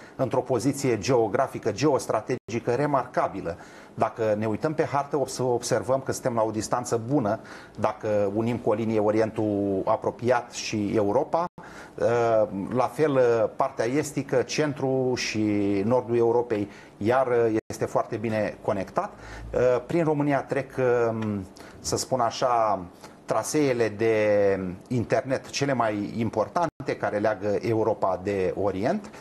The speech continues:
și, deci, ne aflăm pe o axă foarte bună, uh, privind. Avem o viteză de internet, uh, remarcabilă comparativ cu alte țări, suntem mult mai buni. Uh, în același timp avem competențe, avem, um,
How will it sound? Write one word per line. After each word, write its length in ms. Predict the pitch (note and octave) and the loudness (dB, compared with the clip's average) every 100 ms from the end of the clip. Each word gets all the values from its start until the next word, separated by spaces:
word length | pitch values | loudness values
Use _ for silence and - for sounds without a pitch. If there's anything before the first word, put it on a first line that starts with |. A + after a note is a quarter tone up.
| - - - | -20 -20 -14
și, 480 | - - - D3 D3+ C#3+ C#3 C3+ C3 A2+ | -6 -4 -2 0 2 2 2 2 2 0
deci, 180 | B2+ C#3+ | -2 0
ne 60 | D3+ | 0
aflăm 240 | C#3 E3+ | 0 -2
pe 80 | D#3+ | 0
o 40 | |
axă 200 | D#3 - | -2 -4
foarte 300 | C3+ C#3 - | -4 -4 -4
bună, 300 | A#2+ C3+ E2 - - - - - - | -2 -2 -4 -10 -20 -20 -20 -20 -8
uh, 400 | - G#2 G#2+ G#2 G2+ - | 0 2 4 2 -2 -6
privind. 440 | A#2 G#2+ B2+ F#2 E2+ - - - | -4 -2 -2 -4 -6 -14 -20 -10
Avem 320 | - A#2+ C3+ | -6 -2 0
o 40 | B2 | 0
viteză 360 | A2 B2+ A2+ | 2 0 0
de 100 | A2 | 0
internet, 480 | A2 G2+ A2 A2 - | 0 0 0 -2 -2
uh, 60 | A2 G#2 G#2 | 2 4 4
remarcabilă 800 | A#2 G#2+ G2 - B2 A2+ E3+ F3+ | 4 2 -2 -4 -4 -2 0 0
comparativ 600 | B2+ G#2+ A2 F#2+ G#2 - | 0 0 0 -2 -4 -2
cu 60 | G#2+ | -2
alte 220 | G2 G2 | 0 -4
țări, 360 | - E3 - | 0 0 -2
suntem 380 | - - G#2 G#2 | -4 -6 -2 -2
mult 160 | G#2 G#2 | 0 0
mai 140 | F#2 | 0
buni. 320 | F#2+ D#3 F#3+ F#3+ - - - - - | 0 -2 -2 -6 -16 -20 -20 -20 -8
Uh, 120 | - A#2+ G#2 | 0 2 2
în 120 | D3+ | 2
același 400 | C#3+ D3+ C#3+ - | 0 -2 -2 -4
timp 160 | C#3+ | -2
avem 220 | B2+ C3+ B2+ | -2 -2 -4
competențe, 800 | C3+ A2 A2+ G2+ D#3+ D#3+ C#3 G#2 | -2 -2 -2 -2 -2 -2 0 2
avem, 380 | G2 G2+ A#2 A#2 | 2 0 0 0
um, 440 | A2+ A2+ A2 | 0 0 -2